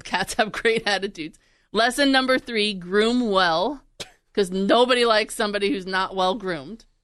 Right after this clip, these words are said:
<laughs> Lesson four, let others, let others know what feels good and what doesn't. And that is totally a cat. Because if you, sometimes you'll, you'll know that your cat likes it when you scratch them kind of by the tail,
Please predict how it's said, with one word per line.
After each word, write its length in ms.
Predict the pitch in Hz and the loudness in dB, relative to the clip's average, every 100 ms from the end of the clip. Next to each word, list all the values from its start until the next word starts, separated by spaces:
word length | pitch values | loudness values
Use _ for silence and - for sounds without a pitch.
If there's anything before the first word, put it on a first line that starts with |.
| _ _ - | _ _ -6
<laughs> 600 | 226 - 233 190 - 226 | -4 -4 -14 -16 -20 -8
Lesson 400 | 220 247 320 302 | 0 0 2 0
four, 320 | 277 262 269 262 | 4 6 6 4
let 300 | 214 220 254 | 0 0 0
others, 240 | 254 262 - | -2 -6 -6
let 240 | 196 220 | -2 2
others 280 | 262 254 247 | 2 2 0
know 180 | 214 208 | 2 2
what 220 | 196 208 | 2 0
feels 320 | - 208 208 | -2 -4 -4
good 200 | 208 202 190 | -4 -4 -4
and 100 | 180 | -4
what 160 | 180 | -4
doesn't. 360 | 170 160 170 175 | -4 -8 -10 -8
And 140 | 190 185 | -4 2
that 160 | 208 | 2
is 120 | 208 - | 0 -4
totally 480 | - 254 254 214 | 4 4 6 2
a 60 | 196 | 0
cat. 380 | - 165 123 - _ _ - | 0 -2 -4 -12 _ _ -4
Because 280 | 190 220 | 0 2
if 100 | 214 | 2
you, 280 | 226 240 226 - _ | 2 2 0 -8 _
sometimes 540 | - 285 294 294 269 | -2 0 2 2 2
you'll, 260 | 254 240 202 | 2 0 -2
you'll 160 | 208 214 | -2 2
know 240 | 214 233 | 2 4
that 120 | 226 | 0
your 120 | 190 | -4
cat 360 | - 226 214 - | -6 0 0 2
likes 280 | 196 208 - | -2 -2 -4
it 80 | 214 | -6
when 140 | 208 | -6
you 80 | 202 | -8
scratch 440 | - 202 196 - | -4 0 0 0
them 160 | 214 202 | -6 -2
kind 200 | 214 214 | -2 -2
of 100 | 196 | 0
by 140 | 202 | 0
the 100 | 208 | 0
tail, 500 | 202 202 202 214 262 | -4 -2 0 0 -2